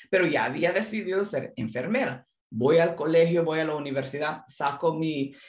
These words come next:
hago mi enfermería y todo eso. Y esa cosa que me jala siempre a mí, me ha jalado las cosas que hacer. Me ha, lo que me jaló a ser enfermera me,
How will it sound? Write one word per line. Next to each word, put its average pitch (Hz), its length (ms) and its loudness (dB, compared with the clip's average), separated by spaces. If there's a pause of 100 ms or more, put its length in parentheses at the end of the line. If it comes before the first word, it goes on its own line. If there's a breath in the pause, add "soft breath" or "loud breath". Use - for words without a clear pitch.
(340 loud breath)
hago 143 260 0
mi 165 140 0
enfermería 180 880 0
y - 200 -4
todo 156 280 0
eso. 180 140 -4
Y - 200 -2
esa 214 260 -2
cosa 254 460 -4
que 180 140 2
me 147 180 -2
jala - 580 0
siempre 175 520 -2
a 156 60 -4
mí, 165 200 -4
me 180 120 -2
ha 165 80 0
jalado 208 760 2
las 190 220 -2
cosas 165 420 -6
que - 100 -8
hacer. 131 480 -2 (300 loud breath)
Me 147 140 0
ha, 170 200 2
lo 143 260 0
que 151 100 0
me 135 140 -2
jaló 151 360 2
a 190 40 2
ser 175 180 0
enfermera 190 560 0
me, 135 340 -4